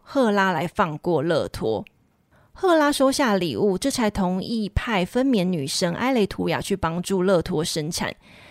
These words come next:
这位埃雷图雅呢，我们在前几集有提过，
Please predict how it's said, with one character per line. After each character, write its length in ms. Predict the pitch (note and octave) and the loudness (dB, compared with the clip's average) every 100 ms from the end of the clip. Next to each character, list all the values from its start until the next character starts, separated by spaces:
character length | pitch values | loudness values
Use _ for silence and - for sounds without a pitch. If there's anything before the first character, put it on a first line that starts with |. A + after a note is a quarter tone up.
| - | -20
这 160 | - F4 | -2 4
位 80 | F4 | 4
埃 200 | C#4 D#4 | 4 4
雷 120 | B3 | 2
图 220 | A3+ G3 | 2 0
雅 160 | G3+ E3+ | 0 0
呢， 240 | E3+ D#3+ | 0 0
我 80 | D3+ | -2
们 160 | B2+ C#3 | -2 -2
在 140 | A3 | -2
前 180 | - F#3 | -2 -4
几 80 | - | -4
集 140 | D3 | -4
有 120 | C3 | -4
提 360 | - - B2 G#2 | -4 -12 -12 -4
过， 280 | - D#3 | 2 2